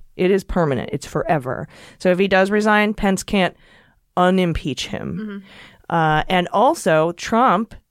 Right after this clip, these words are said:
Speaker 1: can't pardon anyone else's impeachment. So if Pence is impeached, or if a federal judge is impeached, um,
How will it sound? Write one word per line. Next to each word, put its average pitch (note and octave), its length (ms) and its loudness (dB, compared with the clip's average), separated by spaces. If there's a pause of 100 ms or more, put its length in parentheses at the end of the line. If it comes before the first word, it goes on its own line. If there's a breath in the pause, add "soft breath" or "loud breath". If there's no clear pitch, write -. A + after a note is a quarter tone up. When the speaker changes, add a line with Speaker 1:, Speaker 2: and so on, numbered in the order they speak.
(120)
Speaker 1:
can't - 600 -4 (480)
pardon F3 360 0
anyone G3 320 2
else's A#3+ 320 0
impeachment. - 680 -6
So E3+ 260 0
if F#3 180 -6
Pence C4+ 400 0
is G#3+ 140 2
impeached, D#3+ 460 -2
or D3 100 0
if D3 100 -4
a E3+ 60 -4
federal F#3+ 320 2
judge A3 280 2
is F#3+ 140 0
impeached, - 520 -8 (640 loud breath)
um, D#3 400 0